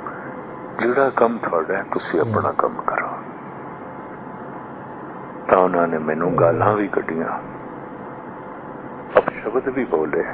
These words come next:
Speaker 1: ਔਰ ਇੱਕ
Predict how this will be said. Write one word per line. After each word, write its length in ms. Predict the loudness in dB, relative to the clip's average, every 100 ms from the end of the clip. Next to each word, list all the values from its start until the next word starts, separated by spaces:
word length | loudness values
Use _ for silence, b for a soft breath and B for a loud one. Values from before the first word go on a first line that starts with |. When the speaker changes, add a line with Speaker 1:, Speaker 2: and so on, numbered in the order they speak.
| -8 -10 -10 -10 -10 -10 -10 -10 -10 -10 -10 -8 -8 -8 -10 -12 -12 -12 -12 -12 -12 -10 -12 -12 -12 2 6
Speaker 1:
ਔਰ 320 | 6 4 0 0 -2 -2 -4 -6 -8 -8 -10 -10 -10 -10 -10 -10 -10 -10 -10 -10 -10 -10 -10 -10 -10 -10 -10 -2
ਇੱਕ 380 | -2 -2 0 0